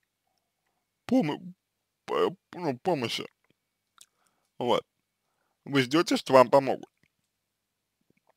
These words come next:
Вот. На эт-, это, это, э, это вот косвенно указывает, ну, ну вот,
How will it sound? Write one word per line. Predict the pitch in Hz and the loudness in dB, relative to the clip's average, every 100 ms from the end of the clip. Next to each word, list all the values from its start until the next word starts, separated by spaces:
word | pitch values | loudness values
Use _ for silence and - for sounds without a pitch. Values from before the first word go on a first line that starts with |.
| _ _ _ _ _ _ - - - - | _ _ _ _ _ _ -20 -20 -14 -2
Вот. | 113 110 - - - | 4 4 2 -16 6
На | 143 175 | 10 10
эт-, | 180 - | 6 0
это, | 139 175 165 - | 2 2 0 -4
это, | - 160 185 135 107 - | -2 0 4 6 4 6
э, | 120 127 127 123 117 - - | 8 12 12 10 6 2 0
это | 180 - | 2 2
вот | 131 147 - - | 0 -2 -6 -6
косвенно | 143 160 - 131 113 | -2 -2 -4 -8 -6
указывает, | 101 139 139 127 98 - - | 2 4 4 0 -4 -6 -14
ну, | 113 110 | -18 -16
ну | - 135 | -10 -8
вот, | 98 | -8